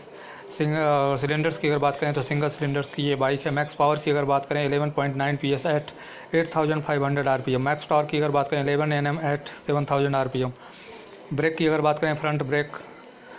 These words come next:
front and rear both disc आपको मिलने वाला है। Fuel tank capacity की अगर बात की जाए, twelve liter की fuel tank capacity इसकी है।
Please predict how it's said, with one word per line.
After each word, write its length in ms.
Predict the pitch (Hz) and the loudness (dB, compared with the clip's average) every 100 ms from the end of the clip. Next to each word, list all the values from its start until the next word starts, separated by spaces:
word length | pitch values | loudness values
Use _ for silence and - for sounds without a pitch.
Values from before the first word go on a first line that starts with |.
| - - - - | -20 -20 -14 -2
front 180 | 160 165 | -2 0
and 160 | 160 | 2
rear 200 | 151 151 | 4 2
both 220 | 139 143 143 | 2 0 2
disc 240 | 147 - | 0 0
आपको 180 | 147 147 | 0 0
मिलने 260 | 135 143 | 0 2
वाला 240 | 143 139 143 | 2 4 2
है। 60 | |
Fuel 200 | 139 151 | 2 0
tank 220 | 143 143 143 | 2 0 0
capacity 420 | 151 143 - 170 | 0 0 0 0
की 120 | 170 | 2
अगर 140 | 156 | 2
बात 200 | 147 143 | 2 2
की 100 | 139 | 0
जाए, 120 | 143 139 | 0 2
twelve 240 | 165 156 | 2 2
liter 280 | 147 143 143 | 2 0 -2
की 120 | 147 | -2
fuel 200 | 147 147 | -2 0
tank 240 | 143 139 | 0 -2
capacity 480 | 139 127 127 139 139 | -2 -4 -6 -4 -2
इसकी 340 | 131 - 165 170 - - - - - - - - - | -2 -2 -4 -4 -14 -20 -20 -20 -20 -20 -20 -18 -6
है। 220 | 139 123 | -4 -4